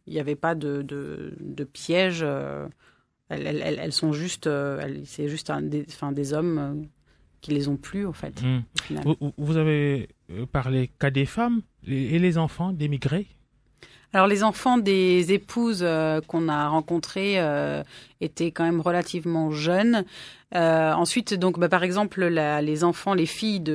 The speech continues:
Speaker 1: euh, de Ndeye Fatou, donc on a pu discuter avec elles, et, euh, bah, c'est ce qu'elles disaient. Elles racontaient que elles, elles ont vu, euh,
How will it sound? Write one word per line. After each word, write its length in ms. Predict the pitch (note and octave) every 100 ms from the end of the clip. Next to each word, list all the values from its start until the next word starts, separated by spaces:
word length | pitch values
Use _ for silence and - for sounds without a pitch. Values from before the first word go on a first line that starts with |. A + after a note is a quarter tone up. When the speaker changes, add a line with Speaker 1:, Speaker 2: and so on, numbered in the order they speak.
| D3+
Speaker 1:
euh, 520 | C#3+ C#3 - - A2+
de 240 | D3+ D3+
Ndeye 240 | D#3 D#3 D#3
Fatou, 500 | D#3+ D3+ - A3+ A3+
donc 160 | D#3+
on 80 | D#3+
a 60 | D3
pu 100 | -
discuter 400 | D3 - D#3 D#3+
avec 300 | D3 D3+ G3
elles, 240 | G3+ G#3 - - _ -
et, 220 | D#3+ D3+
euh, 60 | D3
bah, 80 |
c'est 100 | C#3+
ce 60 | D3+
qu'elles 180 | E3 D3+
disaient. 400 | E3+ F3 G#3+ G#3
Elles 100 | D#3+
racontaient 460 | D#3 D#3 D3+ F3+
que 320 | F3+ D#3 C#3+ C#3
elles, 240 | D#3 F3+ F3
elles 280 | C#3+ C#3+
ont 60 | D3+
vu, 340 | D3 F3 A#3
euh, 260 | G#3+ D3+